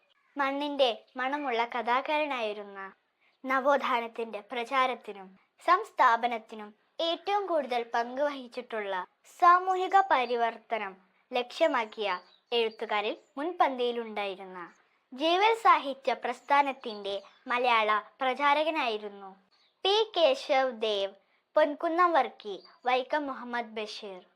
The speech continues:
എന്നിവരുടെ സമകാലികനായിരുന്ന അദ്ദേഹത്തെ വിശ്വകഥാകാരൻ എന്നും കുട്ടനാടിന്റെ ഇതിഹാസകാരൻ എന്നും കേരള മോബ് സാങ് എന്നും വിശേഷിപ്പിച്ചിരുന്നു.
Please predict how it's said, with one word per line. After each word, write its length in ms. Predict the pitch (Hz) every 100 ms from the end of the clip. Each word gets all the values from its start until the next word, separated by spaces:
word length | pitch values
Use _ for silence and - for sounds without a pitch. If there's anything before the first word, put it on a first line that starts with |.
| _ 262
എന്നിവരുടെ 640 | 277 339 320 254 220 202 - _ -
സമകാലികനായിരുന്ന 1300 | 269 269 330 311 254 233 233 226 214 202 202 202 196 196 208 _ _ _ _ _ _ -
അദ്ദേഹത്തെ 640 | 269 233 247 247 240 233 233 _ _
വിശ്വകഥാകാരൻ 1080 | 262 277 - 349 339 247 233 240 262 269 294 294
എന്നും 320 | 233 214 214 _ -
കുട്ടനാടിന്റെ 760 | 302 294 359 349 277 240 247 262 -
ഇതിഹാസകാരൻ 1000 | - 240 262 254 - 262 269 254 254 269
എന്നും 340 | 240 220 208 - -
കേരള 300 | 247 233 220 214 - - -
മോബ് 340 | 277 370 349
സാങ് 260 | 320 277 247
എന്നും 320 | 240 220 220 _ -
വിശേഷിപ്പിച്ചിരുന്നു. 1040 | 247 240 240 247 240 254 - 226 208 190